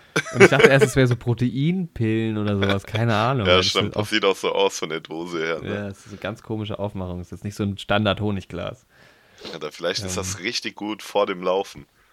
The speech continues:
Speaker 1: Ja, ja,
Speaker 2: Vielleicht
Speaker 1: vielleicht powert dich
Speaker 2: aktiviert
Speaker 1: das
Speaker 2: das deinen Körper richtig. Vielleicht war das ein Zeichen,
Speaker 1: Ja,
Speaker 2: dass
Speaker 1: das
Speaker 2: du
Speaker 1: war nämlich
Speaker 2: mal
Speaker 1: dann auch doof, weil dann konnte ich halt nicht lau-, oder was heißt konnte, dann wollte ich nicht mehr laufen gehen, weil ich, ähm,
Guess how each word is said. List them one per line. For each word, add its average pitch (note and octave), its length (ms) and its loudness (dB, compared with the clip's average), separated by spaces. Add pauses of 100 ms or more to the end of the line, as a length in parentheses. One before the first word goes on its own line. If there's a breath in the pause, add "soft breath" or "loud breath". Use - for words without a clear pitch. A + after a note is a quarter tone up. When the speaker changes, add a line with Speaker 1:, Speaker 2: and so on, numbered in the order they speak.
(140 soft breath)
Speaker 1:
Ja, C3+ 80 6
ja, A#2 360 2
Speaker 2:
Vielleicht - 120 -6
Speaker 1:
vielleicht - 240 -10
powert C#3+ 300 -4
dich G#2 80 -4
Speaker 2:
aktiviert G#2+ 340 0
Speaker 1:
das G2 160 0
Speaker 2:
das F#2+ 100 2
deinen F2 100 -6
Körper E2 420 -2
richtig. D#2+ 360 -8
Vielleicht E2 300 -10
war F#2+ 100 0
das G#2+ 180 -8
ein F2 100 -18
Zeichen, - 520 -10
Speaker 1:
Ja, C3+ 100 10
Speaker 2:
dass D#3 80 6
Speaker 1:
das D#3 100 4
Speaker 2:
du - 20 -2
Speaker 1:
war D#3+ 80 10
nämlich E3 180 6
Speaker 2:
mal D#3+ 80 6
Speaker 1:
dann - 80 2
auch - 140 2
doof, A#2+ 180 2
weil A#2+ 80 4
dann A2 220 0 (100)
konnte C#3 200 -4
ich C#3+ 60 -2
halt B2+ 120 -2
nicht A2+ 140 -8
lau-, F#2 200 -2
oder G#2+ 120 -6
was G2+ 100 -2
heißt G#2 160 -4
konnte, B2 240 -2
dann G2 160 -2
wollte B2+ 240 2
ich A2+ 80 -6
nicht G2+ 100 -14
mehr G2+ 120 0
laufen G2 360 -2
gehen, G2+ 280 -4
weil F#2+ 280 0
ich, - 320 -6
ähm, F#2 400 -4